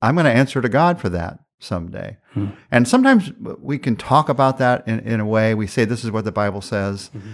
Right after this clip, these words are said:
Speaker 1: And even as I'm saying it now, I know it makes it feel like, this is why I have a hard time talking about
Speaker 3: Sure.
Speaker 1: this,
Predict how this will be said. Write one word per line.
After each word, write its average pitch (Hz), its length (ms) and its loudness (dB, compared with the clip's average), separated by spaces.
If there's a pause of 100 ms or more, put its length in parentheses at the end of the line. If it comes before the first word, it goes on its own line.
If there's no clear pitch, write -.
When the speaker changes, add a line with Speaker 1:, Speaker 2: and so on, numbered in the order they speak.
(140)
Speaker 1:
And 107 100 4
even 135 200 4
as 117 100 2
I'm 123 160 4
saying 120 300 2
it 110 100 -2
now, 113 260 2
I 101 120 0
know 127 280 2
it - 100 -2
makes 127 320 -2
it - 120 -8 (100)
feel 170 480 2
like, 87 480 -6
this 120 100 -12
is 127 60 -6
why 131 120 4
I 117 40 2
have 117 140 2
a 101 60 -2
hard 117 180 0
time 98 200 -2
talking 117 380 -2
about 92 180 -2
Speaker 3:
Sure. 113 120 -4
Speaker 1:
this, 123 220 -6